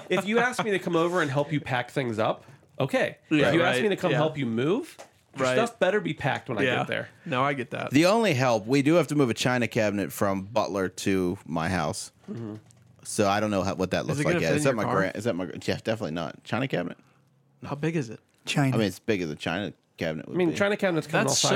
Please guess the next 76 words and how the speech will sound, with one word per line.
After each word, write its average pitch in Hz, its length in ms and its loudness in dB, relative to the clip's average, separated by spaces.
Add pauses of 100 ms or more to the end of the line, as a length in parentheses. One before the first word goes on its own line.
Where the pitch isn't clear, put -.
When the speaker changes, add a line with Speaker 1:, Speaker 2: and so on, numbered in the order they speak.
(120)
Speaker 1:
sizes, - 120 -6
Phil. - 120 0
Speaker 2:
fucking 160 220 4
Speaker 3:
Big. 170 60 -6
Speaker 2:
subjective, 147 580 -2
dude. 110 100 -2
Speaker 3:
Big. 95 240 0
I 117 120 0
don't 123 100 0
know. 98 60 0
It's 98 100 -6
the 117 80 2
only 117 100 2
one 110 120 2
I've 104 80 0
ever 98 120 0
seen. 113 260 -4
I 87 100 -6
don't, 85 200 -6
I 78 80 -6
don't 90 100 -4
really 80 140 -6
know. 85 100 -6
It's - 120 -2
my 135 80 4
grandma's. 110 480 0 (280)
She - 140 -2
moved. 127 160 6
Speaker 2:
You're 131 100 4
not 190 160 2
helping 160 320 -2
me. 131 160 -6 (200)
Speaker 3:
Uh, 80 80 -2
it's, 113 140 0
that's 110 180 -2
not - 120 2 (140)
Speaker 2:
How 185 140 0
tall 202 280 0
are 170 80 2
you? 135 180 0 (280)
Speaker 3:
It's 131 80 0
bigger 165 260 2
than 110 100 0
my 101 140 0
car. 110 200 2
My 123 140 2
car 185 220 2
barely 131 300 2
fits, 113 320 -2
like, 95 300 0 (180)
a 107 80 0
suitcase. - 460 -2 (320)
Speaker 2:
Damn. 120 80 -10
Speaker 3:
So. 113 140 -4
Speaker 1:
You're 139 100 2
like, 135 140 0
"My 180 200 0
car 233 220 -2
barely 143 220 0
Speaker 2:
I - 40 4
might 269 160 4
be 226 80 2
Speaker 1:
fits 190 100 4
Speaker 2:
able 151 120 2
to 143 80 2
help 135 120 2
Speaker 1:
inside - 20 -
Speaker 2:
you. 151 140 4
Speaker 1:
that - 40 -4
china 117 220 0
Speaker 3:
<laughs> 135 40 0
Yeah, 123 80 2
Speaker 1:
cabinet." 175 380 -2
Speaker 3:
right. 151 440 0 (180)
<laughs> - 0 - (240)
Yeah, 135 120 0